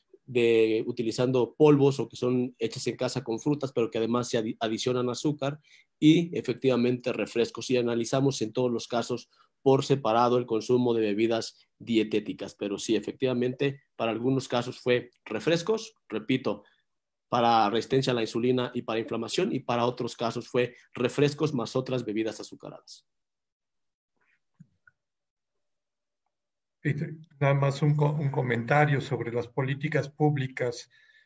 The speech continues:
Speaker 2: que deben impulsarse para que la gente tenga acceso a agua, ¿no? Es un pendiente.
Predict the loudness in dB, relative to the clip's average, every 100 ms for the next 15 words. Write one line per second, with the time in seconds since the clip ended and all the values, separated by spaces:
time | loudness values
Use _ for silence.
0 | _ -8 -2 0 0 -2 -2 -4 -2 0
1 | 0 -2 -6 -6 -6 -8 -8 -10 -10 -14
2 | -20 _ _ -8 -4 -4 -2 -4 -6 -4
3 | -2 -2 -4 -10 _ _ _ -10 -2 -4
4 | 0 0 2 2 0 -2 -6 _ _ _
5 | -8 -4 -4 -6 -8 -8 -2 -2 0 -2
6 | 0 0 -2 0 -2 -2